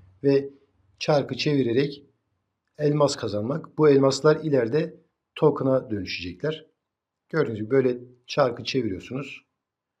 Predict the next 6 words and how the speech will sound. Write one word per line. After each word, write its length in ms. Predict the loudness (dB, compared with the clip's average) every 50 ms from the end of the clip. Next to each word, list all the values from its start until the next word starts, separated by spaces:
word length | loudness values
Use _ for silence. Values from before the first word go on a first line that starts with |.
| _ _ _ _ _ _ _ _ -12
ve 120 | -10 -4
değişik 360 | 0 0 0 0 -2 -4 -4 -6
miktarlarda 800 | -8 -6 -6 -8 -8 -6 -6 -8 -8 -6 -6 -6 -6 -8 -12 -18 _ _
elmas 340 | -8 -8 -4 -4 -4 -6 -6
kazanıyor, 600 | -8 -8 -8 -6 -6 -6 -6 -8 -10 -10 -12 -14 -16 _
kazanabiliyorsunuz. 960 | -12 -10 -8 -8 -8 -8 -8 -8 -10 -10 -12 -10 -10 -10 -10 -10 -12 -16 _